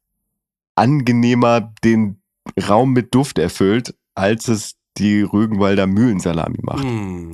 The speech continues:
Speaker 2: okay.
Speaker 1: Ja, und von daher ist das ganz hart auf der Habenseite. Aber was ich, äh, in dem Zug gefunden habe, weil ich dann im Kühlregal da irgendwie bei Billy Green mal ein bisschen genauer hingeguckt habe,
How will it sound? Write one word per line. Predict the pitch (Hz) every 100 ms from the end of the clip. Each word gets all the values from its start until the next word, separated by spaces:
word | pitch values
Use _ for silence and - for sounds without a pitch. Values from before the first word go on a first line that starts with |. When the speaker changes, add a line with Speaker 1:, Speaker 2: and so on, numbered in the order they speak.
| 82
Speaker 2:
okay. | 90 101 95 117 175 - -
Speaker 1:
Ja, | 65 - _
und | 101 92
von | - 101
daher | 104 110
ist | 92 -
das | 113 113 98
ganz | 104 151
hart | 131 123 80
auf | 107
der | 101
Habenseite. | 104 120 90 87 87 - -
Aber | 151 101
was | 98
ich, | 92 -
äh, | 87 92
in | 98
dem | 101 160
Zug | - 156
gefunden | 117 - 185 80
habe, | 82 85 87
weil | 82
ich | 92 -
dann | 95
im | 95 87
Kühlregal | 123 120 104 104 104
da | 101
irgendwie | 104 104
bei | 98
Billy | 101 101
Green | 104 135
mal | 127
ein | 101
bisschen | 95 101
genauer | 98 98 95
hingeguckt | 92 95 90 98 -
habe, | 92 92 127